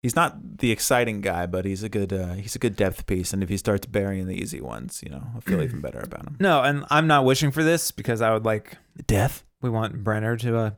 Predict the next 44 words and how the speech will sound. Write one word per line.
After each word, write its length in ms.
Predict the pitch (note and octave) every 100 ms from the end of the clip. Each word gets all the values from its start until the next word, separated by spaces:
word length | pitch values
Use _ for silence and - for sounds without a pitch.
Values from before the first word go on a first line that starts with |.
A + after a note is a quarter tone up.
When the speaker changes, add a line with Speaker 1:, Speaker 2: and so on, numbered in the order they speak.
| -
Speaker 2:
kick 200 | B2 A2+
on, 320 | A#2 A2+ A#2 -
but, 140 | A#2+ A2+
um, 320 | G#2 - - _ _ -
I 60 |
think 200 | C3+ B3+
if 180 | G#3+ - -
Vasquez 500 | A#2 B2 - A2+ G#2
got, 180 | A2+ A2
like, 100 | A2
a 60 |
string 280 | G#2+ - A2
of 120 | G#2+
starts 520 | - A2 G#2+ B2+ - - _
for 160 | - B2+
some 260 | C#3 C3
reason, 480 | C3 B2+ B2+ B2+ A#2+ - _ _ _
I 40 | A#2
think 140 | C#3
the 60 | A#2+
goals 260 | G#2 G2+ G2
would 100 | -
start 280 | - -
going 220 | - A2 -
in. 200 | - A2 _
Speaker 1:
We're 120 | - C#3
gonna 100 | D3+
have 160 | C#3+ B2+
more 180 | C3
of 60 | B2+
these 240 | A#2+ G#2+
three 260 | - A#2 A#2
games 380 | G#2+ G#2+ G#2 G2
in 80 | G2+
seven 320 | - G#2+ G2+
days, 300 | F#2+ F2+ -
so 440 | - - - C3
maybe, 360 | - - D3 A#2+ A#2+
maybe 680 | G#3+ C4+ D#4+ A#3+ D#3 C3+ C3 _ _ _ -
I'd 80 | C3+
like 180 | C#3+
to 60 | -
see 120 | C#3+ B2
Yap. 400 | C3 C3 -